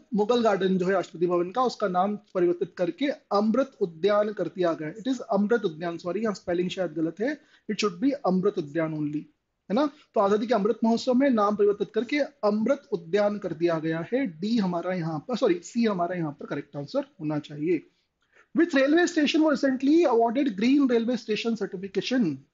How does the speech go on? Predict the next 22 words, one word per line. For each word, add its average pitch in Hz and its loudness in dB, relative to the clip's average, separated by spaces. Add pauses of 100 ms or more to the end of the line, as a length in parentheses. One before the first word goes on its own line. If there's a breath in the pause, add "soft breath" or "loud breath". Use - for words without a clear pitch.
(260)
इनमें 247 4
से 269 0
किस 285 -2
रेलवे 226 2
स्टेशन 208 -4
को 254 -4
कुछ 269 -2
समय 240 2
पहले 220 0 (400 soft breath)
ग्रीन 285 4
रेलवे 226 4
स्टेशन 208 0
का 233 0
सर्टिफिकेशन 196 -4
दिया 180 2
गया 165 -2
है? 185 2 (3250 loud breath)
पंजाब 262 4
वाली 277 4
पार्टी, 254 2
बिल्कुल 233 2
परफेक्ट। 233 -2